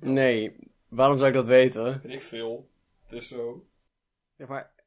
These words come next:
Speaker 1: dat vind ik raar, want je fietst toch, je gaat toch ook niet mountainbiken met een wielrenfiets?
Speaker 2: Nee, dus zeg maar, het voorbeeld dat ik gaf was zwaarmatig. Dus
Speaker 1: Ah.
Speaker 2: misschien dat het daaraan ligt.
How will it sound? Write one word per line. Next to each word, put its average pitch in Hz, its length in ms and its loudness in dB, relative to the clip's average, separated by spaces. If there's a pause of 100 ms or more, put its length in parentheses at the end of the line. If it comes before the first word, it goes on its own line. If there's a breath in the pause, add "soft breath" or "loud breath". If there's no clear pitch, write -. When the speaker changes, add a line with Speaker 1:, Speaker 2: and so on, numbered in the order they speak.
(120)
Speaker 1:
dat 127 180 -20
vind 139 180 -14
ik 123 60 -10
raar, 127 280 -8
want 117 160 -14
je 123 140 -20 (100)
fietst - 380 -20
toch, - 260 -16
je 135 200 -14 (340)
gaat 143 260 -12
toch - 100 -16
ook 156 100 -10
niet 147 140 -6
mountainbiken 135 600 -6
met 131 100 -10
een 110 280 -16
wielrenfiets? 120 840 -12 (280 soft breath)
Speaker 2:
Nee, 147 260 -8
dus 139 160 -12
zeg 156 120 -8
maar, 147 240 -8
het 151 160 -14
voorbeeld 226 400 -2
dat 208 80 -6
ik 208 60 -12
gaf 196 300 -8
was 156 220 -10
zwaarmatig. 135 720 -6
Dus - 140 -14
Speaker 1:
Ah. 156 60 -10
Speaker 2:
misschien 190 220 -8
dat 185 100 -6
het 160 160 -4
daaraan 135 400 -2
ligt. 120 280 -16